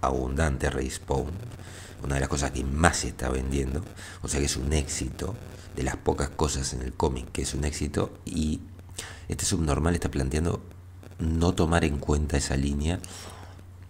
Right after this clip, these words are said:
y hacer algo racial que no ha funcionado porque sí. O sea, esta gente es alérgica al dinero y es alérgica al éxito.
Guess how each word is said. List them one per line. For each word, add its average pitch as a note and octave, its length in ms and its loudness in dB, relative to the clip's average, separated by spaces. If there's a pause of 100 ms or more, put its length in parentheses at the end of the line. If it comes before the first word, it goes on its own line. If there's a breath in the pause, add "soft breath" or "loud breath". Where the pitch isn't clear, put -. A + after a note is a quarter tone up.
y D2+ 140 2
hacer D#2+ 340 4
algo E2 520 6 (360)
racial C#2+ 1200 0 (840)
que D2 140 6
no D2 100 2
ha D#2+ 40 4
funcionado D2+ 880 2 (340)
porque - 400 2
sí. - 240 0
O - 40 0
sea, - 220 0
esta A#2+ 220 2
gente C3 240 4
es C#3 100 2
alérgica - 720 0
al C2 180 -2
dinero C2 540 -2 (360 loud breath)
y - 40 -6
es - 120 2
alérgica C2+ 540 0
al B1+ 100 -2
éxito. - 540 -4